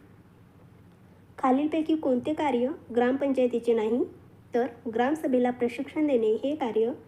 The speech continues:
ग्रामपंचायतीचे नाही आहे. नेक्स्ट, ग्रामपंचायतीच्या करात वाढ करण्याचा अधिकार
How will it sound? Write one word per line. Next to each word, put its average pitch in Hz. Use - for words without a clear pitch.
ग्रामपंचायतीचे 240
नाही 214
आहे. 254
नेक्स्ट, 240
ग्रामपंचायतीच्या 294
करात 277
वाढ 262
करण्याचा 269
अधिकार 233